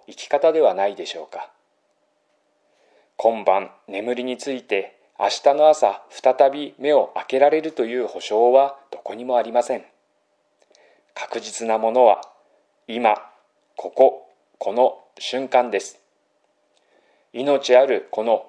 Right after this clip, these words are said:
一瞬一瞬を自分にも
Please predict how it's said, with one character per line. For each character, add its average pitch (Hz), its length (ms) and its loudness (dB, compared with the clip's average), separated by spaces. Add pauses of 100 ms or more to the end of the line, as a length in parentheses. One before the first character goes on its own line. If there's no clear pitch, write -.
一 - 100 -12
瞬 151 440 -6
一 156 40 -8
瞬 101 380 -8
を 82 220 -6 (720)
自 85 120 -16
分 113 280 -8
に 113 140 -6
も 95 320 -4